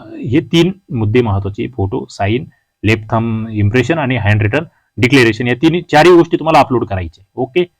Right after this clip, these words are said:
पुढे ईमेल आयडी तुमचा व्हॅलिड असला पाहिजे, मोबाईल नंबर व्हॅलिड असला पाहिजे, कारण त्याच्यावरच सगळ्या गोष्टी तुम्हाला, अ, पुढे भविष्यामध्ये, अ, कळवण्यात येईल.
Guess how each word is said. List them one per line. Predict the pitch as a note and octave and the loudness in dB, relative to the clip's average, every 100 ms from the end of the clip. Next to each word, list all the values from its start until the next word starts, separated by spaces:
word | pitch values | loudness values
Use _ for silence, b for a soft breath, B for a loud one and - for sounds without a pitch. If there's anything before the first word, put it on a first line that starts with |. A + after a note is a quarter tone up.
| _ _ _ _ _ - | _ _ _ _ _ -4
पुढे | B2+ C#3 | 2 4
ईमेल | C3+ C#3 | 6 6
आयडी | C#3+ C#3 | 4 4
तुमचा | C#3 C#3 | 0 0
व्हॅलिड | A#2 B2+ | 2 2
असला | B2 - A#2+ | 0 0 -2
पाहिजे, | A#2 A#2+ | 0 0
मोबाईल | A#2 B2+ B2+ | 2 2 2
नंबर | C3 | 2
व्हॅलिड | B2+ G#2+ A2+ A2 | 0 0 -2 -2
असला | G#2+ A2+ | -6 -10
पाहिजे, | G#2+ A#2 | -6 -6
कारण | B2 C3 | -6 -6
त्याच्यावरच | B2+ C3+ C3+ - | -6 -2 -4 -4
सगळ्या | A2+ A2+ | -6 -2
गोष्टी | A#2 - G2 _ _ _ _ - | -2 -4 -12 _ _ _ _ -8
तुम्हाला, | A2 A2+ B2+ - | -2 0 0 0
अ, | G2 G2 | -4 -4
पुढे | G2+ A2 A#2 | 0 0 0
भविष्यामध्ये, | B2 F#2+ G#2 A2 G#2 E3+ D#3+ _ | -2 -2 -2 -4 -4 -4 -8 _
अ, | G#2 F#2+ F#2 | -10 -8 -10
कळवण्यात | G2 A#2+ A2 F#2+ | -2 0 2 0
येईल. | F#2 | -2